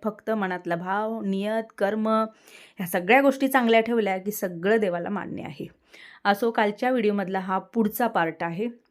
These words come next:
आज तुम्हाला मी एक चटणी पण शेअर करणार आहे, जी आपली रेग्युलर चटणी असते, पण त्याच्यामध्ये मी काय काय ॲड करून करते ते पण दाखवणार आहे. सोबत आपला रेग्युलरसाठी जो मसाला असतो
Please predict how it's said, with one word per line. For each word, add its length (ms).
आज 280
तुम्हाला 340
मी 180
एक 240
चटणी 240
पण 220
शेअर 240
करणार 280
आहे, 120
जी 160
आपली 280
रेग्युलर 400
चटणी 340
असते, 280
पण 60
त्याच्यामध्ये 400
मी 80
काय 180
काय 160
ॲड 160
करून 260
करते 360
ते 60
पण 180
दाखवणार 380
आहे. 160
सोबत 460
आपला 320
रेग्युलरसाठी 840
जो 120
मसाला 420
असतो 320